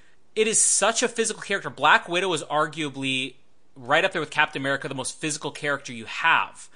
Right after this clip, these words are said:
And she's already limited with what she's been able to do in some of these movies. And, you know, maybe she, she's in incredible shape now, but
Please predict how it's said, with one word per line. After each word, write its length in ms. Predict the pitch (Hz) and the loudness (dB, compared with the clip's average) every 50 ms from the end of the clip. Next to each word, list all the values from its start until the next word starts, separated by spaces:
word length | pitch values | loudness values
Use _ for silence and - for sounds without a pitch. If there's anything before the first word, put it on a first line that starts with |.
| - - - - - - - - - - | -20 -20 -20 -20 -20 -20 -20 -16 -6 -2
And 540 | 160 170 165 160 160 156 156 151 135 - - - - - | 0 2 4 4 4 2 0 -4 -10 -14 -16 -16 -20 -12
she's 300 | - - - 208 196 156 | -8 -6 -4 -4 0 4
already 440 | 165 170 185 190 156 156 170 190 190 | 6 6 6 6 6 4 2 2 0
limited 400 | 147 135 135 131 135 131 131 123 | 0 0 0 0 0 -2 -2 -4
with 80 | 117 113 | -4 -6
what 140 | 127 127 - | -6 -6 -4
she's 160 | - 147 131 | -6 -8 -8
been 140 | - 131 131 | -6 -6 -4
able 160 | 127 120 117 | -6 -6 -8
to 80 | 107 110 | -12 -12
do 160 | - 127 123 | -10 -8 -8
in 60 | 120 | -6
some 180 | 113 - 135 120 | -4 -6 -6 -6
of 60 | 113 | -6
these 140 | 113 104 123 | -12 -12 -10
movies. 420 | 160 190 202 175 135 123 120 117 | -10 -8 -6 -6 -6 -6 -6 -6
And, 180 | 139 135 135 - - 120 - | -8 -10 -10 -14 -16 -18 -14
you 80 | 107 156 | -10 -8
know, 160 | 143 135 - - - - - - | -8 -8 -8 -12 -18 -20 -20 -20
maybe 400 | 135 131 135 160 175 196 190 180 | -14 -4 0 0 0 2 0 -2
she, 380 | - - 180 170 160 156 160 - | -2 -2 -2 -2 -4 -4 -4 -6
she's 340 | - - 165 156 147 135 | -6 -6 -4 -4 -6 -6
in 140 | - 143 139 | -6 -6 -6
incredible 500 | 143 135 135 135 113 - 156 147 139 135 | -6 -6 -8 -10 -8 -4 -4 -2 -2 -4
shape 280 | 135 - 147 139 117 117 | -4 -4 -4 -4 -4 -2
now, 240 | 123 131 160 170 151 | -2 0 0 0 0
but 240 | 120 139 135 135 | 0 0 0 0